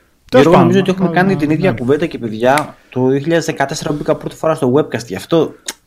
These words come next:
Speaker 2: δεν είναι, είναι ένα ντεζαβού που το συζητάμε μια φορά σε ένα χρόνο, θα ρωτήσει κάποιος, να ξέρουμε. Τι πού, παιδιά, ό,τι ξέρετε.
Speaker 1: Κάτσε να δούμε μια στα γρήγορα πότε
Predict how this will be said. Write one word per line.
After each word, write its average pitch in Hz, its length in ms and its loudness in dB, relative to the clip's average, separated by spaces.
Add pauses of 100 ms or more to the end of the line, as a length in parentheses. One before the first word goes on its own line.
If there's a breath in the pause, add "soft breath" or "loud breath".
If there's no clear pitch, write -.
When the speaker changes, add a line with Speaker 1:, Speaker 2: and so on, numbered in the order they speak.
(540)
Speaker 2:
δεν 147 320 2
είναι, 147 180 2
είναι 135 120 2
ένα 160 120 2
ντεζαβού 127 420 2
που 156 160 -4
το 139 80 -8
συζητάμε 131 400 -2
μια 143 120 -4
φορά 143 260 -2
σε 147 80 -4
ένα 143 100 -2
χρόνο, 147 160 -2
θα 131 120 0
ρωτήσει 120 300 -2
κάποιος, 127 300 -8
να 123 80 -8
ξέρουμε. 143 260 -6 (300)
Τι 214 60 -12
πού, 180 280 -2
παιδιά, 107 180 -4
ό,τι 131 100 -8
ξέρετε. - 440 -8 (100)
Speaker 1:
Κάτσε 247 380 -8
να 127 160 -6
δούμε 139 200 -10 (140)
μια 117 300 -10
στα - 360 -14
γρήγορα 104 460 -12
πότε 107 200 -16